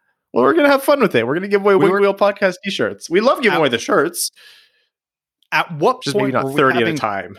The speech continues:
Speaker 2: fun this season, Ryan? <laughs>
Speaker 1: Hey, look,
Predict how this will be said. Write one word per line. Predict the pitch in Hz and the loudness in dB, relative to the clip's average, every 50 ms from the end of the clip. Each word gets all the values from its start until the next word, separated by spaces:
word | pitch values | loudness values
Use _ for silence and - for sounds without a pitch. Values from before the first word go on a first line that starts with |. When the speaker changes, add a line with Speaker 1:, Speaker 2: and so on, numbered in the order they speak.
| - | -6
Speaker 2:
fun | - 202 185 185 185 185 165 | -2 0 0 2 0 0 0
this | 135 127 123 117 - | 0 0 0 -2 -4
season, | - - 131 120 113 101 101 104 98 | -6 -6 -6 -6 -6 -6 -8 -10 -10
Ryan? | 95 92 90 92 98 104 120 139 139 - - _ _ _ _ _ - - - - - - - - - | -10 -10 -10 -8 -8 -6 -6 -8 -10 -12 -20 _ _ _ _ _ -20 -20 -20 -20 -20 -20 -20 -16 -12
<laughs> | - - - - _ _ _ _ | -12 -12 -12 -16 _ _ _ _
Speaker 1:
Hey, | - 131 120 117 - | -2 0 0 -2 -2
look, | 143 139 127 117 113 - | -2 -2 0 -2 -2 -6